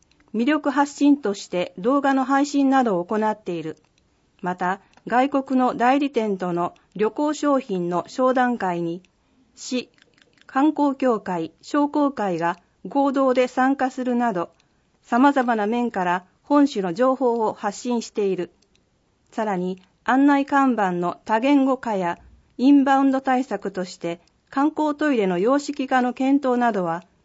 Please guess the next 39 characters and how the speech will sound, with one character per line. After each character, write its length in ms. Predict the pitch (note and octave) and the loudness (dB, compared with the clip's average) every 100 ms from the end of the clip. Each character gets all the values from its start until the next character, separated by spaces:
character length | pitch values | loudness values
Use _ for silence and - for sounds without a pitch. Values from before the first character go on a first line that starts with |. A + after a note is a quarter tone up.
| _ _ | _ _
今 240 | - G3+ F#3+ | -6 -4 0
後、 240 | F#3 G3 - | -2 -4 -6
県 240 | C#4+ C#4 | 0 0
と 140 | C4 G3 | 0 -2
も 240 | F#3 E3+ - | -2 -4 -6
積 280 | - G#3+ | -6 -6
極 260 | - D4 D4 | -2 -4 -2
的 260 | C#4 C4+ B3+ | -4 0 0
に 120 | A#3+ | 0
連 260 | A#3+ C#4+ C#4+ | 2 2 2
携 200 | C4 B3+ | 0 -2
を 40 | |
図 240 | A3+ C4+ | -2 -2
る 100 | C#4 | -2
と 100 | B3 | -4
と 120 | F#3 F3+ | -6 -6
も 160 | F3+ | -4
に、 180 | E3+ F3 _ _ _ _ _ _ - | -6 -8 _ _ _ _ _ _ -6
日 140 | A#3 | 2
本 240 | C#4+ C#4+ - | 4 4 2
遺 100 | C#4+ | -2
産 280 | - G3+ F3+ | -2 -4 -4
申 280 | - C4+ | 0 0
請 260 | C#4+ C4+ C4 | 2 0 2
に 120 | C4 | 2
も 280 | A3+ F3 - _ _ - | 2 -2 -6 _ _ -12
引 80 | |
き 120 | - C#4 | -4 -4
続 260 | B3+ A#3+ | -2 -4
き 200 | B3 F3+ | -4 -6
取 280 | - A#3+ A#3+ | -4 -4 -4
り 60 | B3 | -2
組 200 | B3 G#3+ | -2 -2
ん 20 | |
で 80 | F3 | -4
い 60 | |
き 120 | F3+ F#3 | -6 -8
た 160 | F3+ | -8
い。 160 | F3 | -8